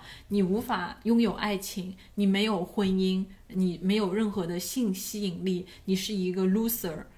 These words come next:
就是它最后会导致，就是说这样的一种分裂感。所以当他在这个火车上遇到一个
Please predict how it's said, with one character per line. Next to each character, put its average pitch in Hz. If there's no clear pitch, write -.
就 285
是 320
它 339
最 359
后 320
会 302
导 170
致， 269
就 254
是 254
说 262
这 330
样 381
的 226
一 208
种 190
分 330
裂 349
感。 -
所 339
以 311
当 277
他 277
在 240
这 220
个 208
火 196
车 226
上 220
遇 269
到 208
一 170
个 170